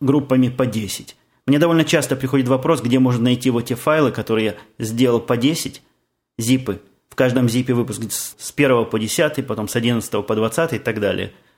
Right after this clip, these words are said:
Сейчас там уже собраны пять таких групп до пятидесятого выпуска. Как только пятый десяток наш или какой-то шестой десяток закончится, я сделаю новую группу.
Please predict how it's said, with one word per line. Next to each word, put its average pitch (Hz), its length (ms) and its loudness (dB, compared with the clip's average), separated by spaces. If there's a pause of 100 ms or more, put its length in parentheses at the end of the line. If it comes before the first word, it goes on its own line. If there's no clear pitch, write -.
(200)
Сейчас 135 280 0
там 131 160 4
уже 127 280 0 (320)
собраны 131 560 2 (240)
пять 123 240 0
таких 120 260 -2
групп 147 300 0 (360)
до 131 180 0
пятидесятого 120 640 0
выпуска. 160 480 -2 (380)
Как 127 140 -2
только 135 320 0 (240)
пятый 135 240 2
десяток 113 460 -2
наш 98 240 -10
или 104 100 -6
какой-то 104 380 -4
шестой 120 320 -4
десяток 107 400 -4 (400)
закончится, 127 520 0
я 120 60 2
сделаю 123 300 4
новую 107 320 2
группу. 98 400 -6